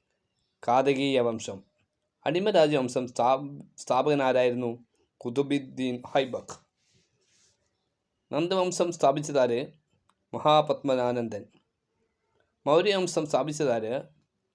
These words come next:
ചന്ദ്രഗുപ്ത മൗര്യൻ. പല്ലവംശം സ്ഥാപിച്ചതാര്? സിംഹവിഷ്ണു. ഹൈസാല വംശം സ്ഥാപിച്ചതാര്? ഹോയ് സാല വംശം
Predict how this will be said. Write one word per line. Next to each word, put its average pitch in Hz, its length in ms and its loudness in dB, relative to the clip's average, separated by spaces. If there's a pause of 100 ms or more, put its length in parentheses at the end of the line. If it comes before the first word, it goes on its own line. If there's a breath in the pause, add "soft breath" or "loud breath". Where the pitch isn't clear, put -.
(280)
ചന്ദ്രഗുപ്ത 143 540 -2 (100)
മൗര്യൻ. 120 340 0 (1120)
പല്ലവംശം 170 640 0
സ്ഥാപിച്ചതാര്? 135 600 0 (880)
സിംഹവിഷ്ണു. 147 680 -2 (3500 soft breath)
ഹൈസാല 165 800 4
വംശം 147 280 0
സ്ഥാപിച്ചതാര്? 135 580 2 (500)
ഹോയ് 202 280 4 (340)
സാല 143 360 4
വംശം 113 300 -4